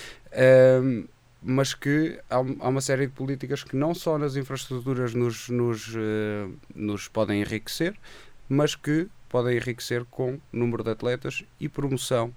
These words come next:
da modalidade. Muitas das vezes, eh, não é daí, não é de, de vinte miúdos que vamos, eh, buscar o atleta, eh, mas será de vinte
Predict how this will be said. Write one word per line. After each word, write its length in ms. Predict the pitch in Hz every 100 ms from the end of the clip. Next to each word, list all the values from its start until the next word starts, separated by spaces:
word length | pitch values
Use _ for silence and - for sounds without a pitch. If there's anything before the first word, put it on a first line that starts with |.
| -
da 100 | 113
modalidade. 500 | 113 110 110 92 87 110
Muitas 260 | 110 117
das 160 | 117 113
vezes, 380 | 120 123 - - - - -
eh, 680 | - 113 113 113 113 110 110 - - - -
não 260 | - 110 117
é 120 | 117
daí, 640 | 113 117 120 120 113 110 - -
não 240 | 113 120
é 140 | 117
de, 540 | 107 110 117 113 110 110
de 200 | 107 107
vinte 540 | 104 123 117 110 -
miúdos 420 | 113 113 117 110
que 120 | - 110
vamos, 420 | 120 110 110 113
eh, 340 | 110 107 104 104
buscar 460 | - - 110 107 104 101 - - - -
o 260 | 131 131 113
atleta, 640 | 113 113 127 135 160 156 - - - -
eh, 380 | 123 127 127 123
mas 220 | 123 123
será 840 | - - - - - - 123 127 131
de 120 | 123
vinte 320 | 117 131 131